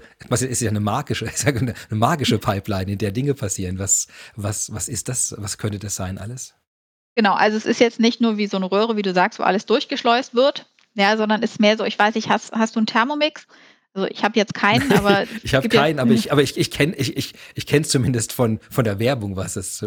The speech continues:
Speaker 1: prinzipiell ist, ja.
Speaker 2: Ja, genau. Es gibt ja viele, die, die das auch haben und es ist halt so, man schmeißt halt sein, sein Zeugs rein. Zumindest erzählen mir die Kollegen, die einen haben, das immer so, ja, ich werf einfach die Sachen rein und dann kommt dann die fertige Suppe raus oder so.
Speaker 1: Mhm.
Speaker 2: Ja?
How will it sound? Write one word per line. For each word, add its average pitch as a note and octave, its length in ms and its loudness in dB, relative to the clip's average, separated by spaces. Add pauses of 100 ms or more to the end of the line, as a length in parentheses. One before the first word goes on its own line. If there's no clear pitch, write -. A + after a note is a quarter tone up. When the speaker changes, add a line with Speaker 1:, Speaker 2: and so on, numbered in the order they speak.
Speaker 1:
prinzipiell G2+ 500 -4
ist, G#2+ 220 -10
ja. F#2+ 180 -10
Speaker 2:
Ja, G#3 160 4
genau. G3+ 160 0
Es G3+ 100 -2
gibt A#3+ 140 -4
ja A3+ 80 6
viele, B3 280 2
die, A3 180 0
die G#3+ 180 4
das G#3 100 4
auch - 180 -2
haben C4+ 360 2
und A3 240 2
es A3 140 0
ist A#3+ 100 4
halt A3 160 2
so, A3+ 100 2
man G#3+ 160 0
schmeißt G#3 320 2
halt G3+ 140 2
sein, F#3 260 2
sein F#3+ 180 4
Zeugs - 280 0
rein. A3+ 140 2
Zumindest A3+ 400 2
erzählen A3+ 340 4
mir C4 80 4
die A#3 120 -2
Kollegen, A#3 380 4
die A3 80 4
einen G#3 200 2
haben, G#3+ 160 4
das G#3+ 100 -4
immer G#3+ 140 2
so, G3+ 160 2
ja, G3 180 4
ich G#3+ 100 -2
werf G3 160 4
einfach G3+ 220 0
die G#3 100 0
Sachen C#4 220 0
rein A#3+ 240 4
und G#3 80 -6
dann G3+ 160 2 (240)
kommt G#3+ 220 4
dann G3+ 100 2
die G3 80 0
fertige F#3 380 2
Suppe F3 180 -2
raus - 260 0
oder E3+ 160 -4
so. - 200 -8 (420)
Speaker 1:
Mhm. C#3 100 -2
Speaker 2:
Ja? G#3 160 4